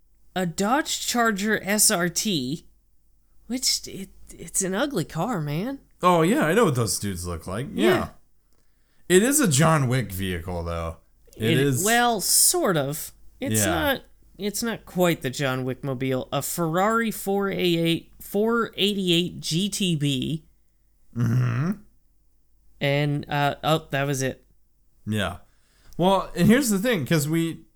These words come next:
Speaker 2: to, to part the curtain a little bit, as made famous by our intro and him talking in it,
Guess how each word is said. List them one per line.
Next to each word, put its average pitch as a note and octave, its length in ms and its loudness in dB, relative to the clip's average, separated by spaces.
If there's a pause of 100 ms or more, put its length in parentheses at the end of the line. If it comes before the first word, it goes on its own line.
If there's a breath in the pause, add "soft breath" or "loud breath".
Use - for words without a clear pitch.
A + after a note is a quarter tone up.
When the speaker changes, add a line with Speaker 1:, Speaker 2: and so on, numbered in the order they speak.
(320)
Speaker 2:
to, D#3+ 360 0
to D#3 120 0
part F#3 380 4
the C3 80 -2
curtain F#3+ 340 2
a A#2 40 2
little D#3 260 4
bit, G2+ 340 -2 (580)
as C#3 200 2
made E3 240 2
famous C#3+ 340 0
by C3 240 2
our G#2 160 0
intro C3 500 0
and F#2+ 120 -2
him G2+ 180 -2
talking C#3 540 -4
in E2+ 120 -8
it, E2+ 180 -10